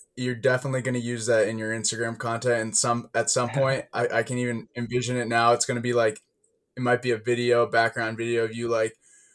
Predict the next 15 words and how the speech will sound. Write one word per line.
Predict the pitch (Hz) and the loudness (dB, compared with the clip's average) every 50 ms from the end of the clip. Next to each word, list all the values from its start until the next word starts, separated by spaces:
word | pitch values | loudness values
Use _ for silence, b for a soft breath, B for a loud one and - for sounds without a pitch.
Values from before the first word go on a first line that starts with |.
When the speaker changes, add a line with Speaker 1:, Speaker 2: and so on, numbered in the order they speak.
| b _ | b _
Speaker 2:
For | - 117 110 | -10 -10 -4
sure. | - - | 0 0
Speaker 1:
having, | 131 123 123 127 113 - - | 2 2 0 -2 -4 -4 -6
having | 123 123 127 120 120 123 120 | -2 -2 0 0 0 -2 -2
the, | 120 117 117 113 113 - - | -2 -2 -2 -2 -2 -2 -2
the | - 127 | -2 -2
pathways | - - 127 120 120 117 117 - 127 120 117 120 120 120 117 | -2 -2 -2 0 0 0 0 0 0 2 2 2 2 0 -2
and | 120 117 | -4 -4
they're | 120 120 | -4 -4
getting | 110 120 117 120 | -2 -4 -4 -4
beaten | 117 123 120 123 113 120 | -4 -4 -4 -4 -4 -2
down | 117 113 110 113 113 113 | -2 0 0 0 0 -2
and | 117 113 | -2 -4
then | 113 113 | -6 -4
there's | 117 113 110 110 - | -4 -4 -4 -6 -8